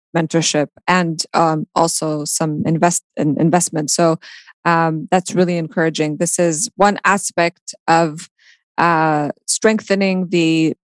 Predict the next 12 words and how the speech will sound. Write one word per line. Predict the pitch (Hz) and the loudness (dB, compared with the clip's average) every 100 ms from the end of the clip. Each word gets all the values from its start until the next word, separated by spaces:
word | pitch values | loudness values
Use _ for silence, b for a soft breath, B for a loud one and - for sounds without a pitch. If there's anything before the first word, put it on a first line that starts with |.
| _ | _
the, | 165 160 151 147 143 - 160 | 0 2 2 -2 -4 -6 -4
uh, | 151 147 - | -2 0 0
entrepreneurial | 185 180 - 185 190 185 175 170 160 - | 0 0 0 2 4 4 4 4 2 0
or | 160 | 0
the | 160 | 0
entrepreneurship | 165 - - 180 180 180 | 0 -2 -2 0 0 -4
ecosystem | 185 185 180 180 - 170 | -6 -4 -2 -2 -2 0
in | 170 | 0
the | 165 | 2
mena | 175 170 | 2 2
region | 170 180 180 170 165 165 b b b | 2 2 2 2 0 -4 b b b
that, | 175 175 160 | 0 2 0